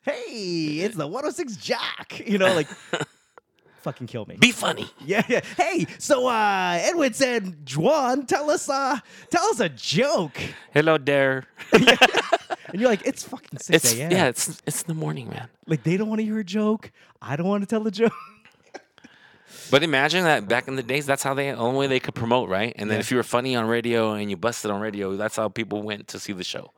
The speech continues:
Speaker 1: Right,
Speaker 2: And
Speaker 1: right.
Speaker 2: then they would go to the Thursday show, and if you kicked ass in the Thursday show, then they'll let, they'll go back home and let their friends know. So then the weekend is, is, is, is better.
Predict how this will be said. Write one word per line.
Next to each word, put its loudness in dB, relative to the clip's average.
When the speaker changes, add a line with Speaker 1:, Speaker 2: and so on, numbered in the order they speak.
Speaker 1:
Right, -8
Speaker 2:
And -14
Speaker 1:
right. -4
Speaker 2:
then 2
they 4
would -4
go 4
to 0
the 0
Thursday 2
show, 2
and -2
if -6
you -2
kicked 0
ass 0
in -2
the 2
Thursday 0
show, 0
then -4
they'll 6
let, 0
they'll 2
go 4
back -2
home -2
and -4
let 0
their -4
friends -4
know. -2
So -6
then -4
the 0
weekend -2
is, -2
is, -8
is, -12
is -16
better. -12